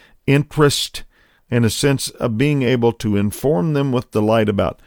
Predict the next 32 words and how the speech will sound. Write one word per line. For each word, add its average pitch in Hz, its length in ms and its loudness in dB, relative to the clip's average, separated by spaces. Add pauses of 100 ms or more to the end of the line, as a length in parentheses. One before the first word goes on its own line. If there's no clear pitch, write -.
(140)
who 110 180 -2
you 123 320 4
are, 135 460 4 (260)
what 113 180 -2
you 107 80 -2
think 101 220 -2
of 98 80 -4
their 98 140 -4
company, 139 720 0 (320)
how 120 120 2
much 120 260 2
you 117 80 -2
would 107 120 2
enjoy 104 380 0
working 131 480 0
there, 113 340 0 (440)
and 110 140 0
a 107 60 0
sense 139 360 -2
of 156 120 -2
community, 110 560 2 (280)
you 113 220 4
wanna 135 240 4
be 123 140 2
part 123 260 0
of 113 60 2
that 104 200 0
community, 104 540 0 (540)
it's - 180 0
gonna 151 260 2
send 143 340 0
desperation 123 840 0